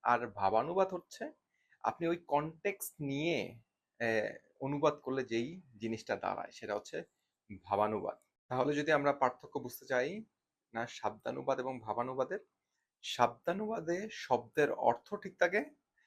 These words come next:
এবং ভাবানুবাদে আপনি যে সেন্টেন্সে একটা অর্থ বলার চেষ্টা করতেছেন, আপনার সেই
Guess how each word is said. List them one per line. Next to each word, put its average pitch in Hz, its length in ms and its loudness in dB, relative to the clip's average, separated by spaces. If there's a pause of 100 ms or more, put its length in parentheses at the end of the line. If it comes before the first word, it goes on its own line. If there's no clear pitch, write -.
(180)
এবং 135 380 -2
ভাবানুবাদে 131 1000 4
আপনি 143 220 -2
যে 123 120 -4
সেন্টেন্সে 165 1080 -2
একটা - 360 0
অর্থ - 360 -2
বলার 123 340 0
চেষ্টা 147 260 -2
করতেছেন, 151 500 -8 (440)
আপনার 139 280 0
সেই 139 240 -4